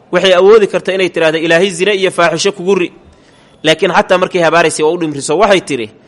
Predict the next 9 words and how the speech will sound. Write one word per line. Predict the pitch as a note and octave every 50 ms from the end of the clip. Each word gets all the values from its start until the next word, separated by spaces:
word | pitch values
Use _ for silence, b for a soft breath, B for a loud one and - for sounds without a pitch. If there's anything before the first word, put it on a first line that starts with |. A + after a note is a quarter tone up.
| b b b b b b -
"Islaamaha | C3+ B2+ - D#3 D#3+ D#3+ F3 G#3 G#3+ G3 F#3
zinaysta | E3+ D3 D3+ D3+ D3 D3 C#3+ - E3+ D#3
wejigooda | E3+ G3 F#3+ E3 F3 D#3+ D#3 D3+ D3 D#3 -
inaad | D#3+ F3+ F3 D#3+ D3
aragtid | D3 D3 C#3+ - - D#3+
maahana | D#3 D3+ C#3+ C#3 C#3+ B2+
Alla | D#3 D3
kuma | C#3 - D#3 C#3
dilo." | C3 B2 A#2+ G#2+